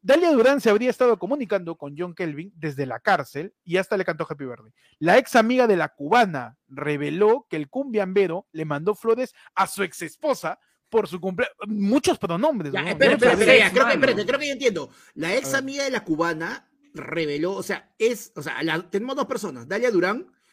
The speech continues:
Speaker 1: Ya.
Speaker 2: y John Kelvin. Y la ex
Speaker 1: Ya.
Speaker 2: amiga de Dalia Durán, que es cubana, es la que ha tirado el yara de que se están comunicando. Eso es lo que yo
Speaker 1: Ah, ya. La fuente es la ex amiga.
Speaker 2: entiendo.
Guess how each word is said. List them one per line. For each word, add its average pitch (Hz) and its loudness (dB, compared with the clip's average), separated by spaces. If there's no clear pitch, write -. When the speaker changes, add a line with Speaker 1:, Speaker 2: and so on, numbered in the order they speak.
Speaker 1:
Ya. 147 -2
Speaker 2:
y 196 2
John 196 -4
Kelvin. 160 0
Y 190 -6
la 175 0
ex 139 0
Speaker 1:
Ya. 240 -2
Speaker 2:
amiga 233 -4
de 151 -2
Dalia 196 -4
Durán, 156 -4
que 151 -10
es - -10
cubana, 214 -6
es 160 -8
la 185 -4
que 165 -8
ha 165 -8
tirado 165 -6
el 147 -8
yara 165 -4
de 165 -4
que 143 -16
se - -18
están 147 -12
comunicando. 113 -12
Eso 139 -8
es 185 -2
lo 185 -4
que 131 -10
yo 135 -4
Speaker 1:
Ah, 233 2
ya. 175 4
La 165 2
fuente 269 0
es 233 -2
la 220 4
ex 240 0
amiga. 170 -2
Speaker 2:
entiendo. - -20